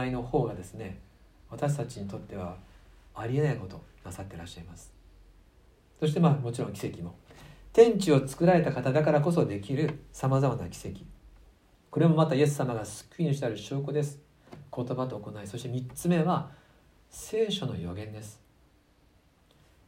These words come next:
旧約聖書にあらかじめイエス様について書かれてあるんです。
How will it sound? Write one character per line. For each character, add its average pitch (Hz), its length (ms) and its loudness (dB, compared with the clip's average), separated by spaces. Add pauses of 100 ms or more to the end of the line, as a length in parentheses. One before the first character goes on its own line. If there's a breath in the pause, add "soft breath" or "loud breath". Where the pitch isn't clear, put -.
旧 175 100 6
約 190 160 12
聖 190 180 8
書 170 100 4
に 139 100 6
あ 127 80 2
ら 196 140 6
か 196 120 6
じ 196 140 0
め 175 80 6
イ 185 40 8
エ 202 60 6
ス 196 100 0
様 123 180 0
に 120 60 -4
つ - 100 -12
い - 40 -8
て 101 240 -8
書 - 80 -8
か - 140 0
れ - 100 4
て - 80 -2
あ 117 80 2
る 98 80 -4
ん 87 80 -6
で 85 80 -12
す。 - 220 -20